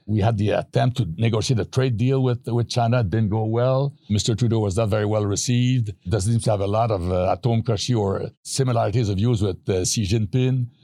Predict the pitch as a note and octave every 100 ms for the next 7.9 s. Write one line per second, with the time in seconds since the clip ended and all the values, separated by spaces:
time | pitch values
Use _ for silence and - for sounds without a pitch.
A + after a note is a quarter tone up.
0 | - - B2 B2 B2 - D#3 D#3 C#3+ -
1 | F#3 F3+ - - _ A2 - A2 G2 -
2 | G#2 - G#2+ D#2 F2+ C#2+ - _ _ -
3 | _ F#2 F#2 A2 F#2+ E2+ F3+ F3 G#2 F2
4 | D3 E3 C#3 G2+ A2+ F#2 G#2 G2+ G2 -
5 | _ F#2+ C3 C3 G#2+ A2 A2+ C#3+ G3 D#3+
6 | A2+ - A#2+ G2 G2 G#2 G2+ A2 F#2+ G2
7 | A2 - - F#3 D3+ C3 B2+ A#2+